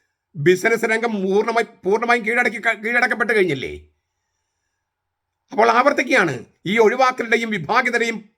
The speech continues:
പുതിയ രാഷ്ട്രീയം കേരളത്തിൽ വീരു-, വേരുറപ്പിക്കുന്നതിന്റെ ലക്ഷ്യം എന്ത്? അതിനെ കുടപിടിക്കുന്നത് ഇടത് കമ്മ്യൂണിസ്റ്റ് പാർട്ടി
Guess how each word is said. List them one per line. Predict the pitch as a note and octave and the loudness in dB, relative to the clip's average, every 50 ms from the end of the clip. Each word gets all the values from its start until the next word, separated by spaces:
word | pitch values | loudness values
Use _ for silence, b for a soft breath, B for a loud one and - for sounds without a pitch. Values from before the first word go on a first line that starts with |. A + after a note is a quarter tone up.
| _ _ _ _ _ _ - | _ _ _ _ _ _ -2
പുതിയ | F#3 G3+ C4 - | -2 0 -2 -2
രാഷ്ട്രീയം | G#3 F#3+ F#3+ G3+ - - - - G#3 F3+ C#3 G2 D2 D2 - _ _ _ _ _ _ - F3 | 0 0 0 0 -2 -4 -6 -4 -2 -2 -2 -4 -8 -16 -20 _ _ _ _ _ _ 0 2
കേരളത്തിൽ | F3+ G3 G#3+ G#3+ G#3+ A3 A3+ | 4 4 4 4 2 0 -2
വീരു-, | G3+ D#3+ F3 G#3 A#3+ C4 C4 C4 B3+ B3 F#3 | -2 -2 -2 0 0 0 0 0 -2 -4 -2
വേരുറപ്പിക്കുന്നതിന്റെ | E3+ F#3 A3+ C4+ C4+ B3 A3+ - D#3+ A3 F#3 A3 G#3+ G3+ G3+ F#3+ F#3 | 0 2 2 2 2 0 0 -2 -2 -2 -2 -2 0 0 0 0 0
ലക്ഷ്യം | F3 F3 - - F#3+ F3 D3+ | -2 -2 -2 -2 -4 -2 -2
എന്ത്? | D3+ C#3 A#2 E2+ D2 _ _ _ _ _ _ _ _ _ _ _ _ _ _ _ _ _ _ _ _ _ _ _ _ _ _ _ D#3+ | -4 -4 -6 -8 -10 _ _ _ _ _ _ _ _ _ _ _ _ _ _ _ _ _ _ _ _ _ _ _ _ _ _ _ 0
അതിനെ | F#3+ G3+ B3+ C4 | 2 4 4 2
കുടപിടിക്കുന്നത് | C4 - G#3+ A3+ C4+ C4+ C4+ C#4 C#4+ - C4+ B3+ C4 B3 | 2 2 2 2 2 2 2 2 2 2 0 0 2 2
ഇടത് | A#3 - C4 C#4 D4 - | 0 0 0 0 -2 -2
കമ്മ്യൂണിസ്റ്റ് | A3+ A3 B3 C#4+ C#4+ C4+ - B3 | -4 -2 -2 -2 -2 -2 -4 -4
പാർട്ടി | - A3 A3 G#3+ A#3+ B3+ | -4 -4 -4 -4 -4 -4